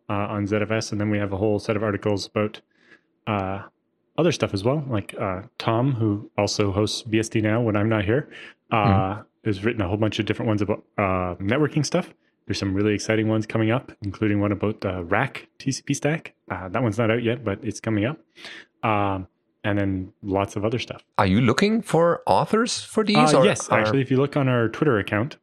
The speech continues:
Speaker 1: uh, at Clara Systems, or I think at Clara Inc. Yes, at Clara Inc.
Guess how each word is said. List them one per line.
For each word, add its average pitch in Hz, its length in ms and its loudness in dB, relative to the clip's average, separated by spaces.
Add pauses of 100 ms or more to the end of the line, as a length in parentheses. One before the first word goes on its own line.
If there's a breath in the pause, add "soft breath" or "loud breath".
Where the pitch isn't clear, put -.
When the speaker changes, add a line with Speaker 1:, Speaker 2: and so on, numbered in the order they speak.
Speaker 1:
uh, 101 260 -2
at 104 220 -4
Clara 107 240 0
Systems, - 500 -6 (100)
or 107 140 2 (100)
I 107 60 0
think 104 180 -4
at 113 180 -4
Clara 104 260 0
Inc. 98 300 -4 (280)
Yes, 90 240 -8
at 113 180 -2
Clara 104 260 0
Inc. - 360 -2